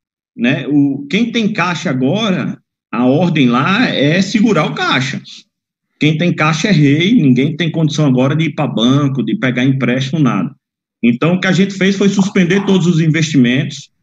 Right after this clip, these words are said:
e a gente acredita muito em três verbos na, no mundo empresarial. É sobreviver, crescer e perpetuar. Todo empresário no Grupo G P S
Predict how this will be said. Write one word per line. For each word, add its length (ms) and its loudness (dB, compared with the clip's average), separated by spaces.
e 100 4
a 80 0
gente 240 0
acredita 520 -2
muito 500 2
em 180 2
três 320 0
verbos 480 2
na, 300 0
no 180 4
mundo 280 2
empresarial. 800 -2
É 120 -2
sobreviver, 1040 2
crescer 760 0
e 100 2
perpetuar. 760 -2
Todo 300 0
empresário 500 0
no 100 0
Grupo 220 -2
G 120 0
P 140 -2
S 500 0